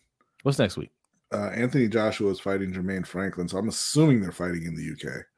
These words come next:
Speaker 1: Anthony Joshua's fighting?
Speaker 2: Anthony Joshua is fighting. Uh, he is fighting on April first.
Speaker 1: Okay.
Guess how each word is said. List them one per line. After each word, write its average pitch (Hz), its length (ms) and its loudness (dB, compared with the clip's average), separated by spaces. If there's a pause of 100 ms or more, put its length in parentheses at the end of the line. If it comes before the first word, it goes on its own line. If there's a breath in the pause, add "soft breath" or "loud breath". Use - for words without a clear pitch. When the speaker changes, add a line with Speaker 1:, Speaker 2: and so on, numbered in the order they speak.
Speaker 1:
Anthony 196 240 4
Joshua's - 300 0
fighting? 381 260 0 (440)
Speaker 2:
Anthony 107 380 0
Joshua 107 320 4
is 135 220 4
fighting. 73 340 -6 (520)
Uh, 90 340 0
he 90 100 2
is 90 140 2
fighting 90 480 0 (160)
on 92 160 -4
April 92 260 0
first. - 400 0 (1900 soft breath)
Speaker 1:
Okay. 190 400 2